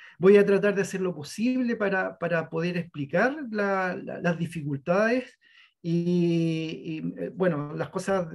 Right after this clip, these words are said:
de la vida lo hacen así. Eh, queríamos mostrar como joyita de la corona el tema de los conejos, eh, y queríamos, eh, mostrar Juan Fernández como, como, como,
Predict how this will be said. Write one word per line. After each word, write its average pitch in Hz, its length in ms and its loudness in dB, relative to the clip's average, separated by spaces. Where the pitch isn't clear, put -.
de 170 100 -2
la 165 80 2
vida 190 220 6
lo 185 80 4
hacen 190 180 -4
así. 190 300 0
Eh, 170 420 -2
queríamos 185 380 0
mostrar 180 440 -2
como 175 180 -2
joyita 170 340 -2
de 196 60 4
la 185 100 0
corona 196 460 0
el 160 240 -8
tema 180 220 0
de 175 100 6
los 170 100 0
conejos, 240 460 2
eh, 180 340 6
y 180 120 0
queríamos, 208 580 6
eh, 180 140 0
mostrar 180 540 0
Juan 185 240 -4
Fernández 196 520 -2
como, 185 440 -2
como, 170 760 0
como, 160 920 -4